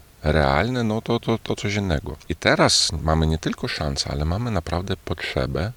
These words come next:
jak dla Ukrainy, tak i dla Polski, wzmocnić się w tym kryzysie. To znaczy wzmocnienia flanki obronnej, wzmocnienia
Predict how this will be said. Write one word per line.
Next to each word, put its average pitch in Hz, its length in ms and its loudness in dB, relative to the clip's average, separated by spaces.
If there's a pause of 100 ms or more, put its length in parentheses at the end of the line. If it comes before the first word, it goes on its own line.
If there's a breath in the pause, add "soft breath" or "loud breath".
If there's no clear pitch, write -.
(160)
jak 101 200 -2
dla 98 120 2
Ukrainy, 87 680 -2
tak - 240 -6
i 95 60 0
dla 82 160 0
Polski, 92 580 -4 (400)
wzmocnić 82 600 2
się - 180 0 (280)
w - 120 -16
tym 76 180 0
kryzysie. - 520 0 (440)
To 85 140 0
znaczy 87 440 0 (260)
wzmocnienia 85 920 2 (320)
flanki 82 440 -2
obronnej, 64 480 2
wzmocnienia 80 880 2